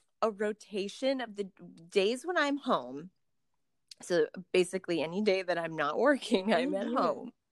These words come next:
Speaker 1: Um, I have a rotation of, like, joggers and sweatpants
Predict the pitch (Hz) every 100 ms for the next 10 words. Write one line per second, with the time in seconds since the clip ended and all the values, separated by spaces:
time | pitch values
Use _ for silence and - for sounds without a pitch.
0 | _ _ _ _ - 214 185 170 - 180
1 | 196 233 285 285 294 - 190 - 175 165
2 | 175 160 170 156 - _ _ - 160 156
3 | 170 190 208 208 185 160 - 180 165 170
4 | -